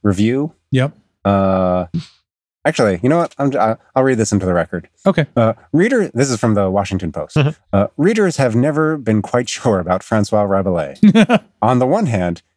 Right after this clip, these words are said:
Speaker 1: he has been called the most difficult of all French writers, a sly social critic, and a Renaissance James Joyce pushing language beyond the brink of sense. On the other, actually reading Gargantua and Pantagruel is a lot like going to a Slovak or Ukrainian wedding in an Ohio steel town,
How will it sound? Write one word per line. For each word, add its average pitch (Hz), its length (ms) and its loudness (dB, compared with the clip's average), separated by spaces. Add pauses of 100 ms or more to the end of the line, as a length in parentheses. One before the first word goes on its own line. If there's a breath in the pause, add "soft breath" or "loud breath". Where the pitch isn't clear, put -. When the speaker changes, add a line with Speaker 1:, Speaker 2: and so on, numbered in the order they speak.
(120)
Speaker 1:
he 139 60 2
has 131 100 0
been 135 140 0
called 165 220 0
the 151 80 -4
most 135 220 -2
difficult 151 340 0
of 90 80 -4
all 90 120 2
French 101 300 -6
writers, 101 420 -4
a 110 80 -4
sly 101 480 0
social 98 380 -2
critic, - 420 -4 (280)
and 160 80 4
a 165 40 2
Renaissance 139 440 0
James 117 320 0
Joyce 95 300 0
pushing 104 280 0
language 98 320 0
beyond 95 260 0
the 92 40 -2
brink 95 200 -2
of 87 80 -10
sense. - 380 -6 (460)
On 214 100 2
the 185 120 2
other, 95 320 0 (400)
actually 165 340 0
reading 131 320 0
Gargantua 95 500 -2
and 95 100 -4
Pantagruel 107 560 -2
is - 100 -8
a 143 40 0
lot 190 220 -2
like 151 180 -2
going 139 240 0
to 110 140 -2
a - 20 2
Slovak 156 640 -2
or 110 140 0
Ukrainian 156 580 0
wedding 120 400 -2
in 110 140 -2
an 101 60 2
Ohio 151 560 -2
steel 110 340 -2
town, 73 380 -6